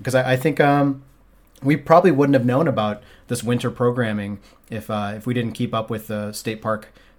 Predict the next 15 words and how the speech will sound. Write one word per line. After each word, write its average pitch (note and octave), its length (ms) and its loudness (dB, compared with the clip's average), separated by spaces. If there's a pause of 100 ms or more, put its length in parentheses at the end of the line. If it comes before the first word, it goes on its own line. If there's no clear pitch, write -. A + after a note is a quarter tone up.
uh, G2+ 260 -8
web B2+ 260 0
presence, A2 640 -6 (100)
you A2+ 80 -8
know, G#2+ 100 -6
so, G#2+ 500 -6
so G#2+ 200 -8
thoroughly. G#2+ 560 -8 (760)
And, B2+ 220 -2
uh, B2+ 160 0
yeah, C#3 180 4
anyway, C3+ 340 4
that's C3+ 200 4
something C#3+ 280 4
that A#2 180 0